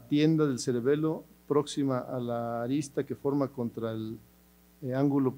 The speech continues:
del peñasco, cribosa, en donde no hay dura madre, únicamente está una pequeña capa, este, muy sangrante que corresponde al seno,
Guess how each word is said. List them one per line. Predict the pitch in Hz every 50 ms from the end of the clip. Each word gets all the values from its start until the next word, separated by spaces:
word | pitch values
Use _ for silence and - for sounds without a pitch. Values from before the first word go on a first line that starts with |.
| - -
del | 185 131 120 110
peñasco, | - 127 127 139 151 151 147 - - 175 180 - - - _ _ -
cribosa, | - - 131 123 131 165 165 - - 147 123 - - - _ _ _ _ _ _
en | - 135 135
donde | 135 135 139
no | 139 143 156
hay | 170 170
dura | 165 160 156 151
madre, | 151 156 175 190 196 190
únicamente | 185 170 143 156 147 156 170 165 -
está | 143 - - 160 156 170
una | 170 170 170 170 165 160 160 151 147 139 - - _ _ _ _ _ _ -
pequeña | 139 135 - 165 170 180 185 180 165 156 -
capa, | - 170 165 - - 175 175 175 190 202 - 135 135
este, | 131 131 - - 131
muy | 139 165 165
sangrante | - 165 147 147 165 165 160 165 156 - 180 -
que | - - 123
corresponde | - 123 113 113 113 - - 135 139 139 131 135 127
al | 120 117 117 113
seno, | - - 143 135 139 139 139 131 131 131